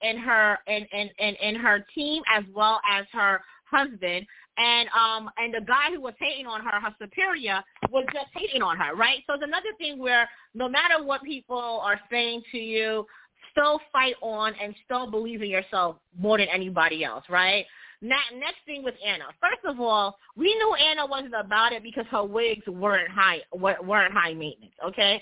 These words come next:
When I saw how dusty she looked, I'm like, "She don't got the bread." Her wig got no parts in it. It looked kinda raggedy and things of that nature, you know? But what I love about Anna,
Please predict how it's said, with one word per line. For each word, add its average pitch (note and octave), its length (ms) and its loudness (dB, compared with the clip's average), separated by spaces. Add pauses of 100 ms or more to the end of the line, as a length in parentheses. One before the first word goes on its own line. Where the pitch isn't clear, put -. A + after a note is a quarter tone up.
(220)
When B3 140 2
I E4 200 4
saw F#4 200 0
how C4+ 160 2
dusty A#3 500 -6
she F4 80 -12
looked, D#4 260 -4
I'm D4 160 2
like, C#4 200 -4
"She D4+ 80 -2
don't C#4 120 0
got G3+ 220 0
the D3+ 60 -8
bread." C#3 280 -4 (280)
Her B3 160 2
wig C#4 200 2
got A3 220 -2
no E3+ 160 -12 (100)
parts D4 360 2
in D4 100 -10
it. D4 220 -4
It C4 100 -2
looked A#3+ 160 -6
kinda F3+ 300 -2
raggedy D4 640 0 (280)
and C4 180 -2
things C#4+ 220 -8
of C#4+ 60 -8
that C#4 180 -2
nature, C#4 420 0
you C4 160 -4
know? C4 260 4 (280)
But C#4 200 2
what C#4+ 140 0
I C#4+ 140 4
love D4 340 -2 (180)
about A3+ 460 0
Anna, C4+ 260 0